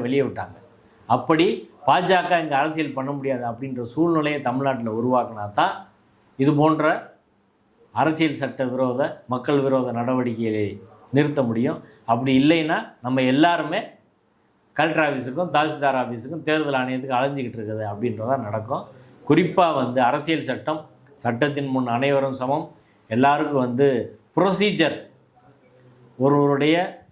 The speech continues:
சுதந்திரத்தை, மாண்பை, வாழ்வுரிமையை நீங்க வந்து சட்டத்தின்படியான ப்ரொசீஜர் இல்லாம வயலேட் பண்ணக்கூடாதுன்னு சொல்லி ஆர்டிகல் ட்வென்டி ஒன். "No man shall be deprived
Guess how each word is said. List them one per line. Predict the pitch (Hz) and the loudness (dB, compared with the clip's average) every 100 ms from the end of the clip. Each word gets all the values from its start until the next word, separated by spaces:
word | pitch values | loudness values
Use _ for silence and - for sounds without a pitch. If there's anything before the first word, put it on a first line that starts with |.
| _ - | _ -8
சுதந்திரத்தை, | 151 180 175 165 147 123 160 165 - _ _ _ _ _ _ | 0 2 2 0 0 -2 -4 -4 -12 _ _ _ _ _ _
மாண்பை, | 110 131 151 139 147 165 - 117 | 0 2 2 -2 -4 -4 -8 0
வாழ்வுரிமையை | 131 156 147 139 120 120 135 160 - _ _ _ _ _ _ _ _ _ | 2 2 0 -2 -6 -6 -6 -6 -10 _ _ _ _ _ _ _ _ _
நீங்க | 131 135 127 | -6 0 2
வந்து | 117 123 139 131 101 - - _ _ - | 2 2 4 2 0 -6 -16 _ _ -2
சட்டத்தின்படியான | 139 139 - 170 160 160 143 135 139 135 139 175 - _ - | 0 0 2 0 2 2 2 2 2 0 -2 -6 -10 _ -4
ப்ரொசீஜர் | 143 147 160 147 131 123 | -4 0 0 2 2 2
இல்லாம | 127 131 131 165 120 | 2 2 0 -4 -2
வயலேட் | 131 135 117 120 | 0 0 -2 -4
பண்ணக்கூடாதுன்னு | 117 110 113 113 107 | -4 -2 0 0 0
சொல்லி | 139 151 | 2 2
ஆர்டிகல் | 127 117 110 101 | 2 -2 -10 -10
ட்வென்டி | 104 98 | -12 -12
ஒன். | 92 - - _ _ - _ _ 117 | -16 -20 -20 _ _ -20 _ _ 2
"No | 151 170 | 4 6
man | 165 170 202 - - _ _ - | 4 2 -2 -12 -20 _ _ -4
shall | 139 147 143 | 0 2 4
be | 165 180 127 131 | 4 2 -4 -4
deprived | 139 147 156 160 | -4 0 0 2